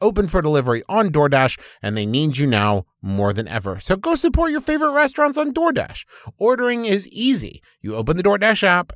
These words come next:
you choose what you want to eat, and your food will be left safely outside your door with the new contactless delivery drop-off setting. We use it all the time. We have two children, and the fact is, Teresa and I often forget that dinner exists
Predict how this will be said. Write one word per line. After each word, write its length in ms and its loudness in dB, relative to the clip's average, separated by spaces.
you 160 -8
choose 340 -4
what 140 2
you 60 0
want 140 2
to 60 -10
eat, 320 -2
and 120 -6
your 100 -6
food 260 0
will 40 -2
be 120 0
left 220 0
safely 540 0
outside 420 0
your 80 -2
door 300 -2
with 160 -8
the 60 -6
new 200 -6
contactless 840 -2
delivery 420 -2
drop-off 460 -2
setting. 300 -8
We 120 -6
use 240 -2
it 180 2
all 240 2
the 120 0
time. 520 -2
We 160 2
have 260 2
two 200 0
children, 500 0
and 600 -2
the 80 -2
fact 260 0
is, 180 0
Teresa 320 -2
and 80 2
I 280 2
often 400 0
forget 500 0
that 200 -2
dinner 340 4
exists 960 -2